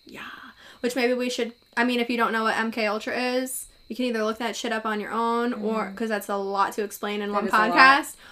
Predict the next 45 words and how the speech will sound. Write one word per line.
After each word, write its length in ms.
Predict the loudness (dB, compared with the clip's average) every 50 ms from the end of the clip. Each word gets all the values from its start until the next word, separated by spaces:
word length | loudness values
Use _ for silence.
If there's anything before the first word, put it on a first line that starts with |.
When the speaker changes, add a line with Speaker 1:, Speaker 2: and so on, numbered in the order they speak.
| -20 -20 -20 _ _
Speaker 1:
or 140 | 0 2 2
maybe 180 | 4 2 2 2
we 120 | 0 0
can 140 | -2 -2 -2
cover 260 | -2 0 0 -2 0
that 160 | 0 0 0 -2
another 260 | -2 -4 -4 -6 -6
time, 320 | -4 0 0 0 0 0 -4
'cause 100 | -4 0
that 200 | 0 0 -2 -2
shit 280 | -6 -6 -6 -4 -2 -2
is 140 | -4 -4
insane. 720 | -4 -6 -6 -6 -4 -6 -8 -6 -4 -4 -2 -2 -4 -2 0
Speaker 2:
Yeah, 160 | 2 4 4
we 80 | 4 4
definitely, 500 | 2 2 -2 -2 -2 -4 -4 -6 -10 -14 -8
actually, 720 | -4 -4 -4 -4 -4 -4 -2 -2 -2 0 0 0 0 -2 -2 -4 -12 _ _ -8 -6
if 180 | -6 -6 -4
you 140 | -6 -6 -2
guys 320 | 0 0 2 0 0 -2
listen 360 | -4 -6 -6 -6 -6 -8 -8 -6
to 80 | -6 -4
this 440 | -4 -2 -2 -4 -6 -8 -14 -16 -12 -10
and 160 | -8 -6 -4
you 80 | -4 -4
wanna 200 | -4 -4 -6 -8
hear 200 | -8 -8 -6 -6
about 220 | -4 -2 -2 -4 -4
M 140 | -8 -10
K 120 | -10 -8 -8
Ultra, 500 | -6 -6 -8 -6 -4 -4 -2 -2 -4 -6 -10 _ _ _ _ -20 -20 -12 -6
let 140 | -4 -2 -2
us 160 | -4 -6 -6
know. 300 | -10 -10 -10 -10 -12 -14 -16 _ _ -8
Speaker 1:
Yeah. 160 | -6 -6 -6
Speaker 2:
Because 240 | -6 -6 -8 -8 -8
we 120 | -8 -8
can 180 | -8 -8 -12 -10
cover 260 | -10 -10 -10 -8 -6 -6
that 360 | -6 -4 -4 -6 -8 -10 -12 -12
in 240 | -12 -10 -10 -12 -12 -12
a 220 | -12 -10 -10 -10
different 300 | -10 -12 -16 -16 -16 -20
episode. 360 | -18 -18 -20 -18 -18 -18 -14 -10
Speaker 1:
Yeah. 280 | -8 -8 -6 -8 -8